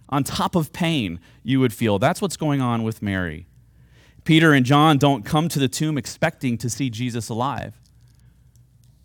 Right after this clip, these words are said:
They run, hearing this report from Mary that the body's not there, and they run, not in enthusiasm, thinking he's alive,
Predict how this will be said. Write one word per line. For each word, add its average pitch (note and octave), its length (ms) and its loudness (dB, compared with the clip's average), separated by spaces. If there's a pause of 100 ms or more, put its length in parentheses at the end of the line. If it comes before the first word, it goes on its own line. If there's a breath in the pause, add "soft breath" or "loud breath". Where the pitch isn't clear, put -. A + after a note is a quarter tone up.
They C#3 160 4
run, C#3 320 6
hearing D3 300 4
this C3+ 160 -2
report C3+ 440 0
from B2 200 -2
Mary C#3 340 2
that A#2+ 240 -2
the G#2+ 60 -2
body's B2 440 2
not A2+ 200 0
there, B2+ 340 2
and A#2 140 0
they E3+ 160 4
run, C3 520 2
not C#3 320 2
in C#3 160 0
enthusiasm, B2 840 0
thinking B2+ 360 -2
he's B2 180 2
alive, A#2 560 2